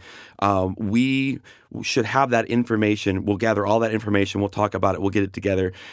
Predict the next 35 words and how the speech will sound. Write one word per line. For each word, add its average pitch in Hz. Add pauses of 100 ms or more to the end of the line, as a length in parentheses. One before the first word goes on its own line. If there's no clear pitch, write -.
And 101
we 120
should 120
be 107
able 98
to 101
give 98
you 101
an 95
answer 101
by 92 (240)
the 98
time 98
that 92
we 101
meet 95
in 95
July." 76 (920)
And 104
I'm 104
like, 95
"July? 104
It's -
the 180
last, 156 (300)
it's -
the 226
last, - (120)
<laughs> 214
it's 226
the 220
last 196
week 180
of 117
May." 156